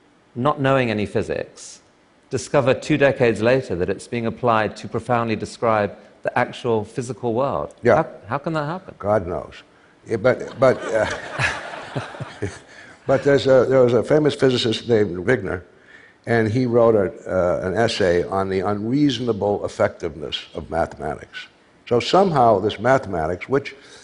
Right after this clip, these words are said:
Speaker 2: is rooted in the real world in some sense, you know, we learn to count and measure, that's kind of, everyone would do that. And then it flourishes on its own.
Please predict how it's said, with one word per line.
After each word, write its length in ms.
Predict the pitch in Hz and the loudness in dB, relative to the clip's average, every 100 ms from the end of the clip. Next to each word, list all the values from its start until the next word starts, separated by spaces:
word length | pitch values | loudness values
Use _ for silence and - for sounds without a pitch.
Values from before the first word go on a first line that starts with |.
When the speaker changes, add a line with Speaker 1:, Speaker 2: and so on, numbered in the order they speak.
| - - | -20 0
Speaker 2:
is 180 | 170 151 | 0 2
rooted 420 | 180 226 190 135 | 2 4 4 2
in 180 | 113 110 | 0 -2
the 80 | |
real 300 | 104 110 107 | 0 4 4
world 260 | 104 101 98 | 4 2 0
in 60 | - | -2
some 260 | 110 107 | -2 0
sense, 320 | - 98 92 | 0 -4 -4
you 80 | 95 | -4
know, 80 | 90 | -2
we 100 | 87 | -2
learn 200 | 87 82 | -2 -4
to 100 | - | -8
count 480 | - 117 101 98 - | -2 2 2 0 -8
and 100 | 80 | -2
measure, 380 | 101 98 92 82 | 0 2 0 0
that's 220 | 90 - | 0 0
kind 260 | - 85 | -6 -6
of, 80 | 80 - - - - - | -6 -8 -20 -20 -18 -4
everyone 480 | 104 92 82 85 73 - | -2 0 -2 -4 -8 -14
would 140 | - 80 _ - | -12 -12 _ -10
do 180 | 85 101 | -6 -2
that. 480 | 85 73 76 - - _ _ _ | 2 2 0 -6 -14 _ _ _
And 140 | 101 | 0
then 100 | 135 | 4
it 140 | 147 - | 4 2
flourishes 580 | - 143 156 147 135 117 | 2 4 4 2 0 2
on 160 | 107 | 2
its 160 | 95 - | 0 -4
own. 480 | 98 87 67 92 | -4 -4 -4 -12